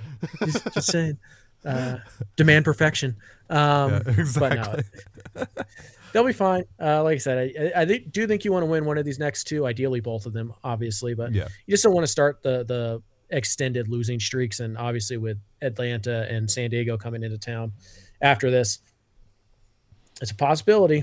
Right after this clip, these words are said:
Speaker 1: Those are two really good rosters. So you just wanna avoid, you know, sweeps and, and try and win one of these series. And they still have a good chance to, to beat the White Sox the next two nights. So we'll see what happens.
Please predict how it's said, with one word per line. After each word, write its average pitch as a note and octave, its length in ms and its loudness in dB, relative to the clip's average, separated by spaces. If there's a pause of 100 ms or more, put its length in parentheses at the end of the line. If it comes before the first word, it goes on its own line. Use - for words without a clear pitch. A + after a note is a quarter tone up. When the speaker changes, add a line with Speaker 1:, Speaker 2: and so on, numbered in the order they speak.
Speaker 1:
Those C3+ 160 2
are C#3 40 -2
two D#3 160 -2
really D#3 200 4
good D3 120 0
rosters. D3 440 2
So C3 80 -4
you B2+ 120 -4
just E3 200 -2
wanna D3 160 2
avoid, B2+ 400 2
you C3+ 100 -6
know, A#2 140 -4
sweeps A#2 500 -4
and, A2 160 -6
and A2+ 220 -4
try B2 180 -2
and A2+ 100 -2
win A2+ 140 -2
one A2 140 -2
of G#2+ 80 -2
these G#2+ 180 -2
series. A2 380 -4
And G#2 160 -4 (420)
they F3 80 -2
still A3+ 140 6
have G3+ 80 4
a F#3 40 -8
good G3 120 0
chance G3 360 -2
to, D#3+ 220 -2
to D#3+ 160 -4
beat D#3+ 160 -4
the D#3+ 60 -2
White D#3 180 0
Sox A#2+ 240 0
the A#2 60 -6
next A2 200 -2
two A#2 100 -6
nights. G#2 260 -6
So A#2 120 -2
we'll A#2+ 120 0
see C#3+ 120 2
what B2 120 6
happens. G2+ 400 -4